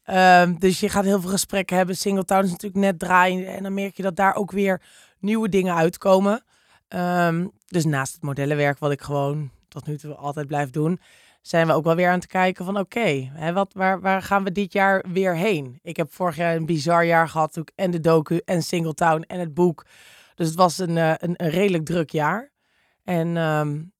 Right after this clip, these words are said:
dat ik nu wel weer denk, oké, de gesprekken komen weer. We zitten wel weer aan de tafel. En, ehm,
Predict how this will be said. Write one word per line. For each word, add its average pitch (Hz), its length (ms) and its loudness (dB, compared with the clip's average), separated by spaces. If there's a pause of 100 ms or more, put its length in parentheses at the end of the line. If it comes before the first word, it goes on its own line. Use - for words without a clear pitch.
(100)
dat 180 160 -8
ik 170 80 -6
nu 156 120 -2
wel 165 140 -2
weer 170 120 -4
denk, 180 200 -2
oké, 202 340 -4
de 143 80 -6
gesprekken - 480 -12
komen 208 340 0
weer. 143 220 -2
We 143 80 -8
zitten 139 260 -8
wel 165 140 0
weer 170 120 -2
aan 180 100 0
de 185 80 0
tafel. 180 800 0
En, 170 300 -6
ehm, 165 320 -2